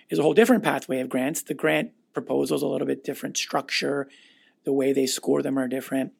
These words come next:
But those fund more of a standard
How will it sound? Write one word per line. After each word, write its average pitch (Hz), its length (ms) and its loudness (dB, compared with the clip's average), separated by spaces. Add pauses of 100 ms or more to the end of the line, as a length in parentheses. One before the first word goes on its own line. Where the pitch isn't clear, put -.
(800)
But 139 240 -2
those 180 680 6 (580)
fund 160 440 0
more 156 300 0
of 147 140 0
a 139 80 2
standard 143 960 0